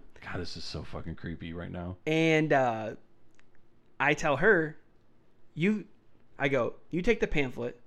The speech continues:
Speaker 1: Right.
Speaker 2: Go back in the room."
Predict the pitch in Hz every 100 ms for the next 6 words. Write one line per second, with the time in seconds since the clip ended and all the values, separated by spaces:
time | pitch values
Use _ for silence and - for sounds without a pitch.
0 | - 85 76 65 - - - - - -
1 | - - - - 151 165 180 190 196 208
2 | 196 147 123 113